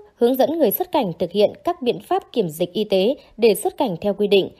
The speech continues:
giám sát việc thực hiện xuất cảnh cho công dân nước ngoài đảm bảo an toàn thuận lợi. Thực hiện theo công văn số một năm ba tám ngày hai mươi tư tháng ba năm hai nghìn không trăm hai mươi của Ban Chỉ đạo Quốc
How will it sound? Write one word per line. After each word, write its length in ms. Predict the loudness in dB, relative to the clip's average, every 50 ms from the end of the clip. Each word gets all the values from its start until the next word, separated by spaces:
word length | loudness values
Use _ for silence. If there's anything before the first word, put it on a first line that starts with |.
| _ _ _ _
giám 220 | -6 -2 -2 -2 0
sát 260 | 0 -2 -4 -2 -2
việc 160 | -4 -4 -2
thực 120 | -2 -2 -2
hiện 160 | -2 -2 -2
xuất 220 | -2 -4 -4 -2
cảnh 240 | -2 -2 0 -2 -4
cho 180 | -4 -4 -4 -4
công 200 | -2 -4 -4 -2
dân 260 | -2 -2 -2 -2 -4
nước 120 | -6 -6 -6 -6
ngoài 240 | -4 -4 -4 -4 -6 -10 -18 _ -10
đảm 200 | -6 -6 -4 -4
bảo 120 | -6 -8
an 180 | -8 -8 -10 -8 -8
toàn 180 | -8 -8 -8 -8
thuận 160 | -8 -8 -2
lợi. 240 | 2 4 4 4 4 0 -6 _ _ _ _ _ _ _ _ 2
Thực 120 | 4 4
hiện 140 | 4 4 4
theo 140 | 2 2 2
công 200 | 2 2 2 2
văn 240 | 0 -2 -2 -4
số 220 | -4 -2 -2 -2 -2
một 240 | 0 -2 -4 -4 -4
năm 220 | -4 -4 -4 -4
ba 120 | -4 -4
tám 320 | -4 -2 -2 -2 -2 -2 -4 -6 -10 -18 -20 -14 _ -2
ngày 120 | -2 0
hai 120 | 0 0
mươi 140 | -2 -2 -2
tư 60 | -2 -2
tháng 160 | -4 -4 -2
ba 180 | -2 -2 -2 -2
năm 140 | -4 -4 -4
hai 100 | -4 -4
nghìn 220 | -4 -4 -4 -4
không 180 | -4 -4 -4 -4
trăm 180 | -4 -6 -6
hai 120 | -4 -4 0
mươi 260 | 2 2 4 2 2 0
của 100 | -2 -2
Ban 160 | 0 -2 -4 -4
Chỉ 100 | -4 -4
đạo 160 | -4 -4 -4 -6
Quốc 120 | -8 -8